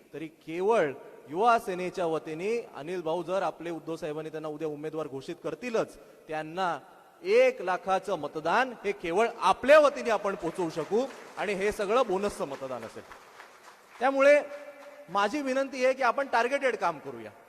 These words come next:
टार्गेटेड काम करूया. प्रत्येक पदाधिकारी जो आहे,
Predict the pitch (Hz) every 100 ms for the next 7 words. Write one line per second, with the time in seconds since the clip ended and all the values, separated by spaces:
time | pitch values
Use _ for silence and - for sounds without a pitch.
0 | - - - _ 208 233 269 262 220 170
1 | 143 127 117 101 - - - _ - 226
2 | 233 - 285 277 240 226 233 233 226 220
3 | 208 160 127